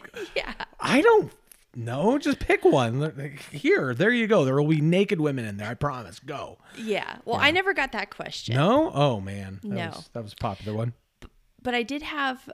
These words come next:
Speaker 1: um, a couple of times where I would show up and it would show a woman's name.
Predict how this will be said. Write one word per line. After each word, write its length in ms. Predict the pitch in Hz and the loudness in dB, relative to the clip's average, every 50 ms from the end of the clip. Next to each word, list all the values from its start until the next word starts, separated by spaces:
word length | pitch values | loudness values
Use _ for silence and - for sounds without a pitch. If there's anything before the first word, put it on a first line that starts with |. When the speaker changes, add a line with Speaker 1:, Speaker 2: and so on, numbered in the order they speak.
| - | -8
Speaker 1:
um, 340 | - 214 202 190 190 185 190 | -6 -6 -4 -4 -4 -6 -6
a 60 | 190 | -8
couple 260 | 196 - 220 214 208 196 | -8 -8 -8 -6 -6 -8
of 80 | 190 | -8
times 360 | - - 196 185 185 196 196 | -8 -8 -8 -6 -6 -6 -6
where 100 | 190 180 | -6 -6
I 60 | 180 180 | -6 -6
would 180 | 175 175 170 - | -6 -8 -8 -8
show 300 | - - 180 175 175 175 | -8 -6 -6 -6 -6 -6
up 260 | 175 175 175 - - _ | -6 -6 -8 -10 -12 _
and 680 | - 190 180 180 175 170 170 165 165 165 165 165 165 - - _ _ _ _ _ _ _ _ _ _ _ _ _ - - - _ _ _ _ _ - | -10 -8 -8 -6 -6 -6 -6 -6 -8 -8 -8 -10 -12 -14 -18 _ _ _ _ _ _ _ _ _ _ _ _ _ -20 -20 -20 _ _ _ _ _ -2
it 140 | 202 208 175 | -2 0 0
would 180 | 190 185 175 - | -2 -6 -6 -6
show 640 | - - - - - - 208 190 185 185 185 185 | -8 -6 -4 -4 -2 -2 -2 -2 0 0 -2 -2
a 140 | - 185 180 | -4 -4 -6
woman's 480 | 175 175 180 185 196 214 247 247 254 240 | -6 -6 -6 -6 -6 -6 -6 -6 -6 -6
name. 360 | 233 233 240 269 320 359 | -6 -6 -6 -6 -8 -10